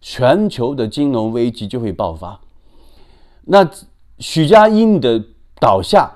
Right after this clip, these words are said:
许家印的这个破产，实际上代表的是个八运的艮卦，也就是代表地产运的一个终结的时候到了，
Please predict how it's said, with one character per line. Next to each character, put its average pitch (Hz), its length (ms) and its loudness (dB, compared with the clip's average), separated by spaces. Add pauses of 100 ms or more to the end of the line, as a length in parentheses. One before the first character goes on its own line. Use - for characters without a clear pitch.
(240)
许 - 260 -4
家 170 220 4
印 175 160 0
的 135 100 0
这 131 160 -6
个 120 200 0
破 139 260 -2
产， 82 260 -12 (400)
实 - 220 -4
际 190 160 -2
上 160 260 0
代 139 220 0
表 107 160 -2
的 98 100 -4
是 101 160 -10
个 127 140 0
八 160 340 2
运 151 400 -4
的 95 220 -8 (100)
艮 98 300 0
卦， 151 320 2
也 110 160 -6
就 156 140 -4
是 160 100 -2
代 160 160 2
表 101 240 -4
地 170 300 -4
产 95 280 -10
运 123 300 -2
的 90 160 -8
一 110 140 -4
个 104 160 -8
终 139 320 -6
结 92 160 -10
的 101 100 -10
时 - 160 -16
候 95 160 -10
到 95 300 -6
了， - 100 -20